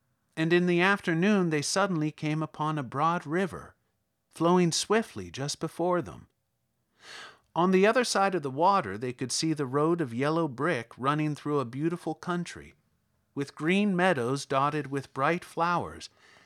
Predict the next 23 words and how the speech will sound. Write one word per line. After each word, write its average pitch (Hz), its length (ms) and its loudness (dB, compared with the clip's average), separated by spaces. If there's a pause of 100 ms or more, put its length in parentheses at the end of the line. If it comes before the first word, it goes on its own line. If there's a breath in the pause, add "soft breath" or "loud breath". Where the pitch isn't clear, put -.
(100)
and 151 160 2
all 196 220 8
the 185 100 2
road 165 440 4
bordered 156 380 0
with 147 240 -4
trees 143 540 -4
hanging 156 400 -2
full 180 400 2
of 165 140 -2
delicious 156 500 -2
fruits. - 600 -8 (1120 loud breath)
They 190 160 8
were 180 160 4
greatly 135 460 2
pleased 170 520 -2
to 117 80 -6
see 151 220 -2
this 147 220 -2
delightful 139 560 -2
country 175 440 -4
before 151 480 -4
them. 80 240 -16